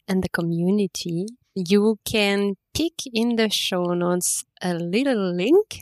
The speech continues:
You can click on it and you will get an extended trial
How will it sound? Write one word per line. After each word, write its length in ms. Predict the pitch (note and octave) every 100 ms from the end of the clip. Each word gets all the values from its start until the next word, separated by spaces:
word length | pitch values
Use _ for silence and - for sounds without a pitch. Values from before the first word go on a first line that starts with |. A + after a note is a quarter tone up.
| -
You 100 | G#3+
can 160 | G3+ F3+
click 220 | - -
on 120 | A3 G#3
it 180 | B3+ -
and 200 | F#3+ F#3
you 120 | F#3+ F#3+
will 260 | F#3 F#3 F#3
get 320 | - F3+ F3+ - _ F#3
an 80 | F#3
extended 720 | - - F#3+ F#3 F3+ F3+ F3 _ _ -
trial 680 | - - F3 E3+ E3 F3